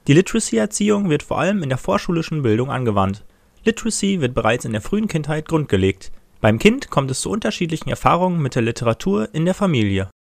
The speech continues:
Studien belegen, dass aufgrund unserer Wissensgesellschaft die Literacy-Erziehung von großer Bedeutung ist.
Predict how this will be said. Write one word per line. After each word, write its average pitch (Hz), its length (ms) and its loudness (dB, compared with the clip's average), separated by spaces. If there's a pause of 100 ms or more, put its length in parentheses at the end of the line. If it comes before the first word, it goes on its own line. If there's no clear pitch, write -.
(280)
Studien 196 560 4
belegen, 147 420 2
dass 202 140 -2
aufgrund 170 340 -2
unserer 143 320 2
Wissensgesellschaft 180 1120 0
die 156 60 2
Literacy-Erziehung 180 920 0
von 123 160 -2
großer 143 300 2
Bedeutung 113 420 0
ist. - 300 -10